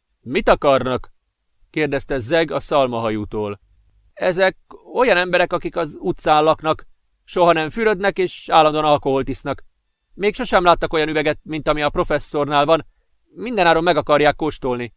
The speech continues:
„És veszélyesek?” Kérdezte Zeg, miközben egyre aggodalmasabban tekingetett körül. A forgalmas végállomáson rengeteg ember hömpölygött keresztül,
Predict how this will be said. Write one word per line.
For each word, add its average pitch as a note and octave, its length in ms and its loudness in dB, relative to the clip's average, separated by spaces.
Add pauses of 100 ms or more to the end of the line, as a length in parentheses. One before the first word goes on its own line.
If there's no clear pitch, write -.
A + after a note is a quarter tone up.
(520)
„És D3 540 -2 (300)
veszélyesek?” C#3+ 920 -2 (720)
Kérdezte C#3+ 420 -2
Zeg, D3+ 420 0
miközben C#3+ 420 -6
egyre D#3+ 240 -2
aggodalmasabban C3 1040 0
tekingetett B2+ 680 -4
körül. A2 420 -4 (600)
A C#3+ 100 -10
forgalmas E3+ 600 2
végállomáson D#3+ 840 0
rengeteg C3+ 640 0
ember A#2+ 420 -2
hömpölygött B2+ 580 -4
keresztül, D3 580 -4